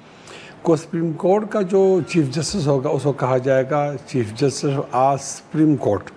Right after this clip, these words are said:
और आईनी अदालत जो इनकी होगी, उसको कहा जाएगा चीफ जस्टिस ऑफ पाकिस्तान। उनकी तकरीर इनके ज़रिए होगी और इनकी तकरीर होगी वज़ीर आज़म के ज़रिए से बरास्ता पार्लिमानी कमेटी।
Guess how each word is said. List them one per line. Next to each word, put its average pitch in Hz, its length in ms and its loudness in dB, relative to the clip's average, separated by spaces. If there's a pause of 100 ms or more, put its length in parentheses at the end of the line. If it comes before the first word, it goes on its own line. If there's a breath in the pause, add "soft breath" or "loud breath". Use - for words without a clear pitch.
(680 loud breath)
और 117 140 6
आईनी 147 380 6
अदालत 190 280 4
जो 185 140 4
इनकी 175 240 2
होगी, 170 220 6
उसको 147 200 0
कहा 143 220 2
जाएगा 143 220 -2
चीफ 143 400 -4
जस्टिस 120 580 -4
ऑफ 123 380 -2
पाकिस्तान। 104 540 -4 (1040 loud breath)
उनकी 202 320 4
तकरीर 190 500 4
इनके 147 260 4
ज़रिए 220 300 -2
होगी 190 320 0 (420 loud breath)
और 160 200 6
इनकी 254 440 -2
तकरीर 151 520 2
होगी 123 260 2
वज़ीर 131 300 2
आज़म 117 240 -2
के 113 120 -2
ज़रिए 110 360 0
से 131 220 0
बरास्ता 110 640 -2
पार्लिमानी 104 580 -4
कमेटी। - 760 -8